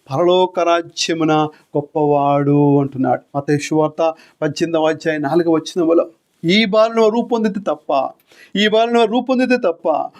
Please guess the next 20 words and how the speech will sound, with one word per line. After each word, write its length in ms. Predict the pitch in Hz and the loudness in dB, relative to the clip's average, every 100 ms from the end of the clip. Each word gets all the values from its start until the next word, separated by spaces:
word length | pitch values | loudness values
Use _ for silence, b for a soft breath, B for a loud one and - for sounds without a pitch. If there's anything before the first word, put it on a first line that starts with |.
| b | b
మార్పు 560 | 165 185 226 240 - 262 | 0 2 2 0 -2 -2
సం-, 380 | 247 220 220 202 | 0 -2 -2 -4
సంభవిస్తే 540 | 196 208 240 202 190 | -4 -2 -2 -2 -4
తప్ప, 500 | - 156 - 160 131 B B - | -4 -8 -4 -2 -2 B B -4
దీనత 340 | 165 240 247 | 0 0 0
కలిగితే 380 | 247 233 233 226 | 0 0 0 -2
తప్ప, 360 | 220 160 160 175 139 B B | -2 -4 -2 -2 -2 B B
కపటం 320 | 220 240 254 240 | -6 -4 0 2
లేని, 200 | 240 226 | 2 0
కల్మషం 460 | 220 233 254 247 | -4 -2 0 0
లేని, 120 | 220 | 2
నటన 140 | 226 240 | 2 2
లేని, 220 | 247 240 | 2 2
వంచన 360 | 214 240 269 254 | 0 -2 -2 0
లేని, 220 | 247 233 | 0 0
స్వార్థం 380 | 220 240 240 247 | -2 -2 -2 0
లేని, 200 | 254 214 | 0 0
స్వలాభం 480 | 247 262 262 254 | 0 2 2 2
లేని 260 | 247 233 185 B B B B 202 | 2 2 0 B B B B 2
ఈ 260 | 262 285 | 4 4